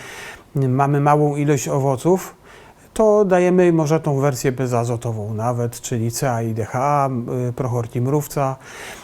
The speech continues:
Natomiast tam, gdzie mamy, czy Smart Seal, czy Prochorti Silka, e, natomiast tam, gdzie mamy dużą daw-, dawkę, dużą z-, zawartość owoców i nawet gdyby były ordzawione,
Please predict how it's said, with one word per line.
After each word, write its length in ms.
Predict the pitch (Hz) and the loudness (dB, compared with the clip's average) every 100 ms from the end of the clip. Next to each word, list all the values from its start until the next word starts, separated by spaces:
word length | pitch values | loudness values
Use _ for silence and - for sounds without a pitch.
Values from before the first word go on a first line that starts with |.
| - 151 | -10 -2
Natomiast 540 | 147 151 160 160 - | 0 2 2 0 0
tam, 200 | 175 165 | 2 2
gdzie 200 | 143 156 | 2 2
mamy, 300 | 147 143 143 - | 2 2 -2 -6
czy 180 | - | -6
Smart 460 | 113 - 135 143 - | -6 -2 0 0 -2
Seal, 500 | - 139 131 135 127 | -2 0 2 0 0
czy 440 | 127 139 127 123 127 127 123 123 | -4 -4 -2 -2 -2 -2 -2 -2
Prochorti 760 | 135 117 135 120 - 131 127 | -4 -2 -2 -2 -2 0 0
Silka, 540 | 120 156 147 - 135 127 - - - - - | 0 0 0 0 -2 -2 -10 -16 -16 -18 -8
e, 160 | 147 147 | -2 0
natomiast 520 | 147 151 180 170 - | 2 2 2 0 0
tam, 200 | 185 190 | 2 2
gdzie 220 | 160 165 | 2 2
mamy 1160 | 160 170 190 175 165 156 151 147 143 139 135 131 | 4 4 4 4 4 4 4 2 2 0 0 0
dużą 480 | 123 196 185 143 131 | 4 6 6 4 0
daw-, 380 | 123 110 - 160 | -2 -4 -4 0
dawkę, 560 | 143 127 - 139 127 123 | 0 0 -2 -2 0 0
dużą 440 | 147 147 139 135 | 0 2 0 0
z-, 180 | 127 - | -4 -8
zawartość 600 | 143 135 135 139 139 127 | -4 -2 0 -2 -4 -4
owoców 580 | 123 156 160 131 - - | 0 0 0 -4 -6 -6
i 80 | |
nawet 460 | 131 131 175 185 147 | -2 2 2 2 0
gdyby 220 | 151 147 | 0 0
były 260 | 139 143 139 | 2 2 4
ordzawione, 800 | 139 143 147 135 156 165 143 | 2 2 0 2 2 2 2